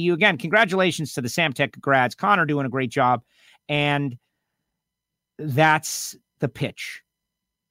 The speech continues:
They went to Samtech. They learned the trade, machining, machines. They got a job. They're working on cars.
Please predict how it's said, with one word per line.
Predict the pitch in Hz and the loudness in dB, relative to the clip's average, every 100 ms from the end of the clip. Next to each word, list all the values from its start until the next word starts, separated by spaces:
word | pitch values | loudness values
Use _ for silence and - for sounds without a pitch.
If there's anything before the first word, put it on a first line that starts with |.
| _ | _
They | 131 127 | -2 2
went | 156 160 | 0 0
to | |
Samtech. | 175 196 185 - 165 147 - - _ _ _ _ _ - | 0 2 2 4 4 4 0 -16 _ _ _ _ _ -4
They | 113 | -2
learned | 107 139 156 165 | 0 0 0 0
the | 151 | -6
trade, | - - 160 151 151 143 143 _ _ - | -6 0 2 4 2 -2 -8 _ _ -8
machining, | 117 - 170 160 156 147 143 143 - | -8 -4 -2 0 0 0 -2 -4 -8
machines. | - - - 156 151 143 139 123 - - _ _ _ _ _ _ _ _ _ _ - | -12 -8 -2 0 0 0 -2 -6 -10 -18 _ _ _ _ _ _ _ _ _ _ -8
They | 101 | -2
got | 117 156 | 2 4
a | 160 | 4
job. | 139 156 156 151 151 139 - _ _ _ _ _ _ _ _ | 4 6 6 6 4 -2 -12 _ _ _ _ _ _ _ _
They're | 107 107 | -10 -4
working | 143 160 180 | -2 0 0
on | 170 156 | 0 0
cars. | 165 160 156 151 143 - - | 2 4 4 0 -2 -8 -14